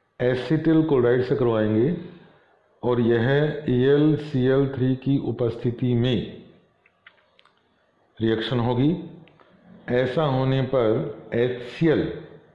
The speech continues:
side product हो जाएगा और ortho और para पर सीओसीएच थ्री group add होगा, जिसको हम ortho और para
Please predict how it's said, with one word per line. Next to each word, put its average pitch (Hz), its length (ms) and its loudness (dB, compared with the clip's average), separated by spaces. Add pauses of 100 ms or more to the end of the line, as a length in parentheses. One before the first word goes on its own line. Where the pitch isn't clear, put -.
(120)
side 117 420 -2
product 131 280 0
हो 135 80 2
जाएगा 135 320 2 (960)
और 120 120 0
ortho 139 460 0
और 156 200 0
para 120 340 0
पर 147 120 2
सीओसीएच 135 920 0
थ्री 110 400 -2 (880)
group 120 680 -2
add 110 220 0
होगा, 123 320 2 (1300)
जिसको 117 240 -2
हम 143 280 0
ortho 120 520 0 (2000)
और 113 420 -2
para 117 300 0